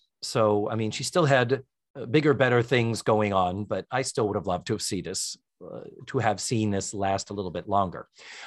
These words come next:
But Nancy McKeon comes in and she immediately approaches her coworker, Trudy. Trudy Weissman, played by Linda Cash.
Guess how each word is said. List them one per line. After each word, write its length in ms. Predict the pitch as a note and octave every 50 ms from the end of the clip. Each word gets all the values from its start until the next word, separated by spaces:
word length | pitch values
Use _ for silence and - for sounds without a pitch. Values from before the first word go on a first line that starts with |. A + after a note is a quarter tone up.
| - _
But 200 | C#3 B2 - - _ _ -
Nancy 280 | D#3 A3 B3 G3 -
McKeon 400 | A3+ A#3 - - A3 G3+ F#3+ F3
comes 240 | - F3+ D#3+ D3 -
in 140 | D#3 C#3+ D#3
and 180 | C#3+ C3+ C3 A#2+
she 140 | - - B2+
immediately 480 | A#2+ C3+ F3 F#3+ G#3 F#3+ F#3 F#3 F3+
approaches 680 | - C3 - - D#3+ D3+ D3+ - - D#3 C#3+ C3 B2 - -
her 140 | - B2+ A2
coworker, 760 | - - G#3 G#3 G3+ E3+ D#3+ D#3+ - - D#3+ D3+ D3 C#3 - _ _
Trudy. 560 | - - - D3+ C#3 B2 A2 G#2+ D#2+ A#1 - - _ _ _ _ _ -
Trudy 540 | - - F#3+ B3 C4 B3 A3+ A3+ A3 - -
Weissman, 640 | - B2 B2 A2+ A2 - - D3 C3+ C3 C3+ D3 -
played 340 | - - C3+ B2+ C3 A#2+
by 320 | G2+ A#2 G#2 G#2 G#2 A2+ - -
Linda 300 | A2+ C3 C3+ C3 B2+ B2+
Cash. 720 | B2+ - - - G2+ F2+ D2 A#1 A1+ - - - - -